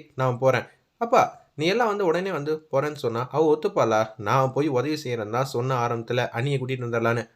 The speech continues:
அவ தான் எங்களை அவமானப்படுத்தி அனுப்பிச்சு வச்சிடுறா. எல்லாரும் முதல்ல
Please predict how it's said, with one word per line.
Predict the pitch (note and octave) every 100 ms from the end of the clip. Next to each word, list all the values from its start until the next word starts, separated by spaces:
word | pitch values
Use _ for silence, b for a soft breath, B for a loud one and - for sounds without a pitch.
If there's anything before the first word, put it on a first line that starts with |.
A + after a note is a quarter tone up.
| b
அவ | D#3+ A3
தான் | A3+ A3+
எங்களை | F#3+ B2+
அவமானப்படுத்தி | D3 F#3+ C#3+ G#2+ C#3
அனுப்பிச்சு | D3 C#3 C3+
வச்சிடுறா. | - A2 A2 A2 _ _ _ _ _ _ _ _ _ A#2
எல்லாரும் | B2 D3 D#3+ E3 C3+
முதல்ல | B2 A#2